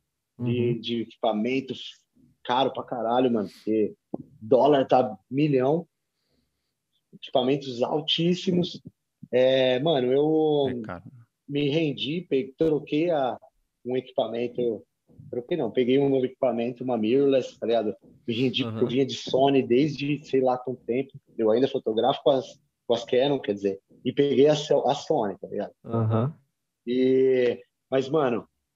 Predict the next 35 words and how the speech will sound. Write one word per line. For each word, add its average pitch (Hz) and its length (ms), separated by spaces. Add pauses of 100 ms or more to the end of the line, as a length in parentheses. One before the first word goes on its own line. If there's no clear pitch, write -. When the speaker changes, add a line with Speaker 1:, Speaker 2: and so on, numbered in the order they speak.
(460)
Speaker 1:
acho 147 200
muito 185 200
difícil, 196 600
por 165 120
exemplo, 151 520 (480)
pra 180 160
mim 190 220
ainda 202 260
é 214 40
muito 196 180
difícil 214 680
acompanhar 190 840 (1500)
essa, 147 380
essa 147 180
evolução 170 540
de 165 100
equipamento, 113 580
mano. 92 200 (520)
Eu 117 120
tento 143 280
pegar, 143 340
às 135 100
vezes, 135 260
o, 147 340 (220)
o 160 80
mínimo 185 380
necessário, 185 760
tá 127 120
ligado? 113 520 (580)
Evoluir 165 600
o - 60
máximo 180 500
que 214 80
eu 208 60
consigo 190 680